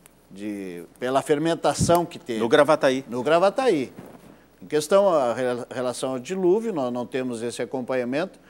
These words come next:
Speaker 1: mas o Gravataí é a nossa preocupação, nós no ano passado fizemos um trabalho de educação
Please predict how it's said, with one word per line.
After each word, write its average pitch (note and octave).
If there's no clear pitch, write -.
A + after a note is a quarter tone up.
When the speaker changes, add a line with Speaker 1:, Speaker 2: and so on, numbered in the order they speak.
Speaker 1:
mas C3+
o D#3
Gravataí D#3+
é G3+
a G3+
nossa F3
preocupação, E3
nós D3+
no B2
ano C#3
passado C#3+
fizemos C3+
um C3+
trabalho A#2+
de A2+
educação A#2